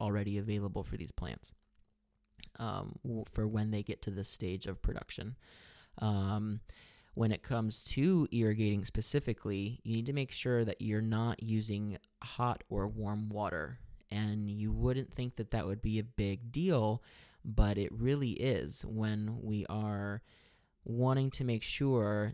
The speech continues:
that the soil temperature is as cool as possible for these plants. So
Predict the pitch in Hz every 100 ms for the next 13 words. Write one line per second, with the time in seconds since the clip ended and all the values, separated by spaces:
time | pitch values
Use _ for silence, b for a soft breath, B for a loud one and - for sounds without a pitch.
0 | - 117 107 101 - 110 - 123 117 117
1 | 113 104 101 107 98 - - 127 104 98
2 | - 104 - 90 - - - - 98 80
3 | - - - - - - - - 104 101
4 | 104 98